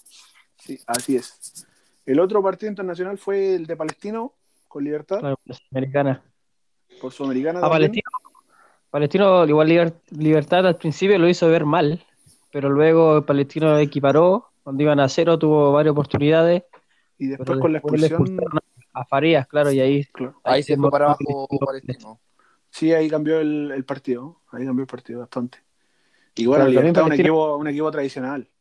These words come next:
Speaker 1: Libertad
Speaker 2: Un equipo
Speaker 1: un
Speaker 2: copero.
Speaker 1: grande. Claro, un equipo copero, entonces... Esperemos que pueda revertirlo. Yo creo que... Cuando
Speaker 2: Este
Speaker 1: llegue
Speaker 2: jueves.
Speaker 1: Carlitos Villanueva, eh, cuando esté Carlito Villanueva, sabe, el otro Palestino.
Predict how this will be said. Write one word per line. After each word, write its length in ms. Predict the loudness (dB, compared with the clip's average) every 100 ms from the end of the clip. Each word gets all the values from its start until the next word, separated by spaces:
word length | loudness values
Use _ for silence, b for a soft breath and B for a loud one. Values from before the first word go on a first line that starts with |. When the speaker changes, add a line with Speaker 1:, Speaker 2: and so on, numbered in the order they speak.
| _
Speaker 1:
Libertad 480 | -12 -10 -10 -6 -2
Speaker 2:
Un 80 | 2
equipo 180 | 4 4
Speaker 1:
un 60 |
Speaker 2:
copero. 280 | 2 2 0
Speaker 1:
grande. 180 | -2 -6 _ _ _ _ _ _
Claro, 420 | -6 -4 -6 -10
un 80 | -12
equipo 200 | -8 -6
copero, 260 | -6 -8 -8
entonces... 480 | -8 -10 -12 -14 -18 _ _ _ -20 _ -16 -16 -14 -14 -8
Esperemos 400 | -4 0 0 0
que 120 | 0
pueda 160 | 0 2
revertirlo. 640 | 2 0 -2 -2 0 0 -2
Yo 120 | -2
creo 140 | -2
que... 300 | -2 -2 -4 -8 _ b b b b
Cuando 180 | _ -8 -2
Speaker 2:
Este 20 |
Speaker 1:
llegue 100 | 2
Speaker 2:
jueves. 440 | 4 6 4 0 -2
Speaker 1:
Carlitos 380 | -6 -6 -6 -6
Villanueva, 600 | -6 -8 -10 -10 -10 -12 -18
eh, 640 | -16 -16 -16 -16 -16 -18 _ _ _ _ _ _ _ _ _ _ -8
cuando 140 | -8
esté 160 | -2 0
Carlito 260 | 2 2 2
Villanueva, 340 | 0 -4 -6
sabe, 180 | -4 -4
el 80 | -6
otro 160 | -8
Palestino. 400 | -8 -10 -12 -16